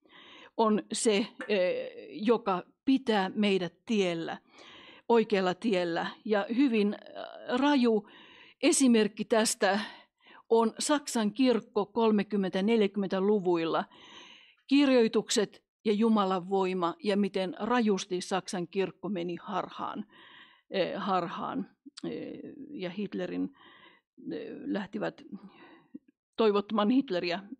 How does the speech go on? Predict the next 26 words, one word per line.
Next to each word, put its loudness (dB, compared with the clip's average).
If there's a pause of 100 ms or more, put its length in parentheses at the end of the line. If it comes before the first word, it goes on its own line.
(280)
vähän 0
niin -4
kuin 0
messiaana -2
tervetulleiksi. -10 (1040)
Nyt 2
jos 0
mä 4
ajattelen 0
tästä 0
löytämisestä, 0
niin -2
mulle 4
tulee -2
mieleen 2 (420)
Paavali. 0 (640)
Ja, 2
eh, -16 (420)
jos 2
ajattelen 2
Paavalia, 2
että -4
hän 2
oli 2
parhaan 0
hengellisen, 0